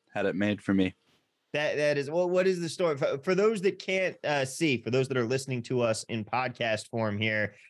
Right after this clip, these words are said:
Speaker 2: uh, Jason has a tweet on his sweatshirt here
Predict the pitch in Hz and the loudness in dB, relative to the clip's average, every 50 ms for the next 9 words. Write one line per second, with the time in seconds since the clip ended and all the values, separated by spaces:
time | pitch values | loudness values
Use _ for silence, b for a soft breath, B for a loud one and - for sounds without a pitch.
0 | _ _ - 113 117 113 - - 143 147 139 - 143 131 127 120 107 107 - - | _ _ -4 -2 -2 -2 0 0 0 0 0 -2 -2 -2 -2 0 -2 -2 -4 -6
1 | - - 127 131 131 123 117 - - - 110 110 107 107 110 101 92 - - 110 | -6 -4 0 2 2 2 2 0 -2 -2 -2 0 0 0 -2 -2 -2 -4 -4 -2
2 | 113 110 104 - - - 110 104 95 76 92 110 110 104 104 101 98 95 95 - | 0 0 0 -2 -4 -4 -4 -4 -4 -4 -2 0 0 2 2 2 0 -2 -4 -8